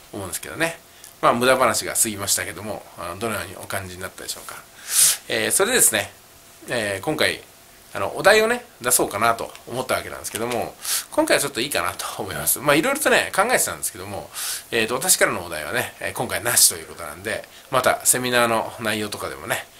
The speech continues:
お題にしていただければいいんじゃないかなと思います。うん。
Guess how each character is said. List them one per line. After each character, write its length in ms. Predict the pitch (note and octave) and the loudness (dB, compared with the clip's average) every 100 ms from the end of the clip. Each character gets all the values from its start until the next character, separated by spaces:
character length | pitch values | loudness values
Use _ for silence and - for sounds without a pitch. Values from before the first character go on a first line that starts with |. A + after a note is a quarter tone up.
| - - - - | -20 -20 -18 -8
お 80 | |
題 200 | G#2+ G#2+ | -2 -2
に 100 | G2+ | -2
し 60 | G2 | -2
て 100 | A2 | -2
い 40 | |
た 80 | G#2 | 0
だ 60 | A#2+ | 0
け 80 | B2+ | 0
れ 60 | |
ば 140 | D#2+ - | -2 -4
い 60 | G#2+ | -8
い 20 | |
ん 40 | |
じ 60 | F2 | -8
ゃ 40 | |
な 100 | D2 | -10
い 60 | D2+ | -8
か 100 | A2 | -2
な 160 | A2 | -2
と 80 | - | -2
思 80 | C2+ | -6
い 20 | |
ま 60 | C2 | -2
す。 320 | - - - - - | -2 -2 -8 -18 -18
う 40 | F#2 | -16
ん。 260 | G2 F2+ | -16 -18